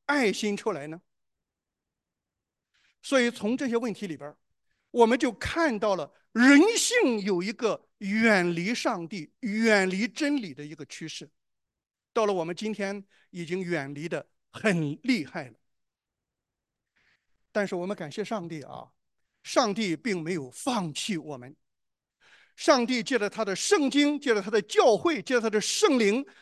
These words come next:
在不断地呼召我们这一群人。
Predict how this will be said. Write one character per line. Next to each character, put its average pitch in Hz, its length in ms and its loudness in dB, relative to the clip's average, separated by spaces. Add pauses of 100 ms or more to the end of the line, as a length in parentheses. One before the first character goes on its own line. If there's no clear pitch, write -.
(160)
在 226 260 0
不 196 460 0
断 269 320 4
地 165 200 -4 (120)
呼 277 480 4
召 240 220 0
我 190 340 -2
们 147 140 -8
这 165 140 -6
一 151 60 -8
群 147 260 -12
人。 120 200 -18